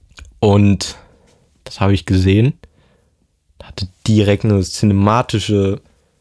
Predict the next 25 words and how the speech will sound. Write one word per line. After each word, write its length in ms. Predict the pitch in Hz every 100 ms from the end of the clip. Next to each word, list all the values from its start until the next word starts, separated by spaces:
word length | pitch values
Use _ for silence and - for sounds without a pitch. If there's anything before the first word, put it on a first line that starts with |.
| _ _ -
Vision 340 | 107 101 101
im 120 | 92
Kopf. 380 | 90 98 - - _ _ _ _ -
Und 100 | 98
das 140 | 101
ist 120 | 107
am 140 | 107 95
Ende 200 | 95 98
auch 180 | 101 - _ _
ziemlich 400 | - 104 98 - _ _ _
cinematisch 680 | - 117 104 104 107 104 -
geworden. 340 | 98 98 107
Das 140 | 104 92
Projekt 300 | - 95 -
war 80 | 87
großartig. 840 | 95 98 101 - 90 - 110 - - - - - -
Und 100 | -
ich 120 | -
habe 120 | 113 -
dann 220 | 117 101
halt 300 | 107 104 - _ _ _ _ _ _ _ _ - -
die 380 | 104 98 95 - _ _ _ _ -
Punkte 340 | - 143 147
miteinander 460 | 151 135 127 123 113
verknüpft. 840 | - - - 131 185 - - -